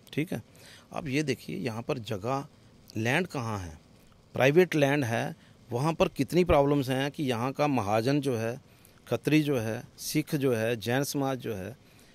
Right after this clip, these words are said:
ये जगह नहीं ले सकता एग्रीकल्चर। उसको कैसे वो लैंड यूज़ चेंज होगा? वो तो इंडस्ट्री लगा ही नहीं सकता।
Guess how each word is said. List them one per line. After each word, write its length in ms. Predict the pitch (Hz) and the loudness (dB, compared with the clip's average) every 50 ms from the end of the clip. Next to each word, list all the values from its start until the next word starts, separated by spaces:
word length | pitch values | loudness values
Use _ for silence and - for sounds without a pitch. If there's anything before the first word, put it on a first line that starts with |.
| _ _ - | _ _ -4
ये 60 | 120 | -4
जगह 240 | 117 107 123 120 151 | -2 0 0 0 2
नहीं 120 | 165 175 175 | 0 2 2
ले 120 | 165 147 | 0 0
सकता 260 | 131 135 - - 135 | -2 -4 -4 -4 -4
एग्रीकल्चर। 480 | 127 123 123 123 127 123 - - 131 123 - - - - - - _ - - - - | -4 -4 -6 -10 -10 -12 -12 -14 -16 -18 -18 -20 -20 -20 -20 -20 _ -20 -20 -12 -12
उसको 400 | 113 113 - - 151 151 156 - - - | -10 -10 -4 -2 0 0 0 0 -2 -2
कैसे 260 | 123 113 107 - 156 | -2 -2 0 0 -2
वो 120 | 151 151 151 | 0 0 0
लैंड 220 | 143 139 135 131 | 0 0 0 0
यूज़ 220 | 127 135 135 127 | -2 -2 -4 -4
चेंज 280 | 120 - 131 123 123 120 | -4 -4 -4 -4 -2 -4
होगा? 280 | 123 120 110 123 139 147 - - - - - | -6 -6 -8 -10 -12 -14 -18 -20 -20 -8 -8
वो 60 | 120 | -4
तो 100 | 120 135 | -2 0
इंडस्ट्री 360 | 135 131 120 123 - - 143 139 | 0 0 0 -2 -2 -2 -2 0
लगा 220 | 135 127 117 117 | 0 0 0 0
ही 80 | 123 143 | 0 0
नहीं 100 | 156 151 | -2 -4
सकता। 340 | - 151 139 - - 143 | -6 -10 -10 -10 -12 -14